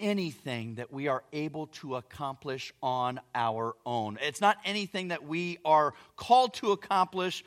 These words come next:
or that we can accomplish. It is all by means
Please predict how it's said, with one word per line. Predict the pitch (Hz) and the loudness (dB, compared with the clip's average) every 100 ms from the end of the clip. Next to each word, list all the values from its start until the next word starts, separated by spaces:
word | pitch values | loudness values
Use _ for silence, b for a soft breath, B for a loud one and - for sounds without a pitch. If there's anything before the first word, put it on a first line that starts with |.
| B | B
or | B 196 | B 2
that | 190 | 4
we | 196 | 0
can | 185 - 226 233 214 170 165 | 0 0 2 4 4 2 0
accomplish. | 143 127 143 139 131 135 120 - B | -4 -2 -2 -2 -2 -6 -6 -12 B
It | 151 | -4
is | 147 - - | -4 -2 6
all | 208 220 226 226 | 8 10 8 6
by | 170 147 139 | 4 2 2
means | 151 185 202 196 202 | -2 0 0 -2 -4